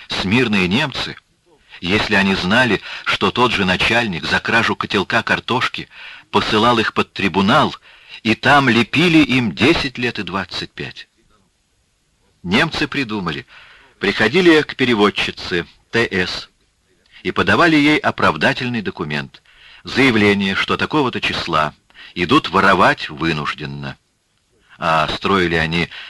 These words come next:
железнодорожные сооружения, и из-за постоянной кражи цемента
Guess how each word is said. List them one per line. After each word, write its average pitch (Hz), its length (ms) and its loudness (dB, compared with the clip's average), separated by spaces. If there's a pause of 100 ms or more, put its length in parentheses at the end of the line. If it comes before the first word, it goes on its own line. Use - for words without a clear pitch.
(240)
железнодорожные 85 760 -2
сооружения, 85 800 -2 (460)
и 87 180 -2
из-за 85 220 -2
постоянной 95 600 0
кражи 90 440 0
цемента 98 760 -4